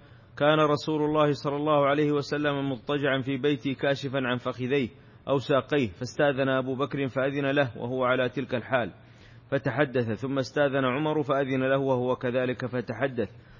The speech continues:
ثم استأذن عثمان فجلس رسول الله صلى الله عليه وسلم وسوى ثيابه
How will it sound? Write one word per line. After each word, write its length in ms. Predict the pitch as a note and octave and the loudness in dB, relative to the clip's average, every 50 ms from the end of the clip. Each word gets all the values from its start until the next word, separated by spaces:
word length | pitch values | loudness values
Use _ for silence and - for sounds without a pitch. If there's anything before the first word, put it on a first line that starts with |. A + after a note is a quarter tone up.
| - - | -20 -6
ثم 240 | - E3 E3 E3 D#3+ | -4 0 2 2 2
استأذن 460 | D3+ - - - D#3 D3+ C#3+ C#3+ C#3 | 2 2 4 4 4 4 4 4 2
عثمان 540 | C#3 B2 B2 B2+ B2 C3 C#3+ D3+ D3+ D3 C#3+ | 2 0 0 0 0 0 0 2 2 0 0
فجلس 480 | A#2+ C3 C3+ B2 D3 D3 C#3+ C3 - C#3+ | 0 -2 0 0 2 2 2 0 0 0
رسول 420 | C3+ B2+ B2+ A#2+ - C#3+ C#3 B2 | 0 0 0 0 -2 -4 -4 -2
الله 420 | B2+ B2 B2 C3+ C3+ C3+ C3 C3 | -2 -2 0 2 2 2 2 0
صلى 260 | C3 A2+ - C3 A#2+ B2 | -2 -4 -6 -4 -4 -4
الله 340 | B2 B2+ B2+ B2+ B2 B2 | -2 -2 0 0 2 2
عليه 240 | A#2+ B2 B2+ B2+ B2+ | 2 2 0 0 0
وسلم 460 | B2 B2 A#2+ - C3+ B2+ B2+ B2+ B2+ | -2 -2 -2 -4 -4 -2 -2 -2 0
وسوى 480 | B2+ B2 A#2 A2+ - B2+ B2 C3 B2+ A#2 | 0 -2 -2 -2 -4 -4 -2 0 -2 -2
ثيابه 460 | A#2 - C3 C3 B2+ B2 A#2 B2+ B2+ | -2 -2 0 0 0 0 0 -2 -4